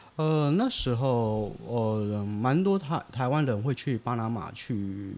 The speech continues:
因为巴拿马的仓-，呃，就是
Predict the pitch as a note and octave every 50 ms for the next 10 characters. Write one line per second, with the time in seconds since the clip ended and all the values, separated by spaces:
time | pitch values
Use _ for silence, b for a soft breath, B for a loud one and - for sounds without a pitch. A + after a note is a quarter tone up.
0 | A#2+ b b b b b b F#3 G3 B B B B B B B - G#3 G#3 G#3+
1 | G#3 F#3 C3 G#2+ G2+ - - - - D3 - - C3+ C#3 C3 B2 A#2+ A2+ A2 G#2+
2 | G#2 G2+ G2+ G#2 G#2 A2+ - - C3+ - - - - C3 A#2